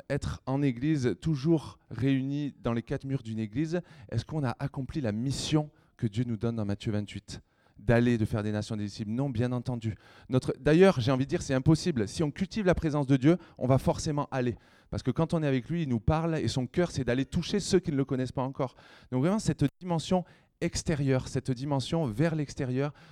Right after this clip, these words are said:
de cultiver la présence de Dieu et de, de se laisser transformer pour aller toucher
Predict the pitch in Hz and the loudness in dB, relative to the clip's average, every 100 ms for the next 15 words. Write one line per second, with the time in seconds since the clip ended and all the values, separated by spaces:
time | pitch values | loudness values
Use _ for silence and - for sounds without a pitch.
0 | - 113 110 - - 185 - 165 135 147 | -8 2 2 2 -2 -2 -4 -8 -2 -2
1 | 143 - - - 113 - - - 113 117 | -2 -14 -20 -6 -2 0 -2 -2 -4 -4
2 | - - - - - - _ _ _ _ | -8 -10 -18 -20 -20 -20 _ _ _ _
3 | _ _ 120 131 120 113 143 139 123 - | _ _ 4 6 6 6 10 10 8 2
4 | - - 131 135 - _ _ 113 120 117 | -14 -4 0 0 -2 _ _ 2 6 8
5 | 110 110 110 113 - 139 170 - 151 - | 6 4 2 0 0 -4 -4 -4 -6 -2
6 | 127 131 147 - 214 214 160 147 - 156 | -2 0 -2 0 0 2 2 0 0 -2
7 | - 147 | 0 -2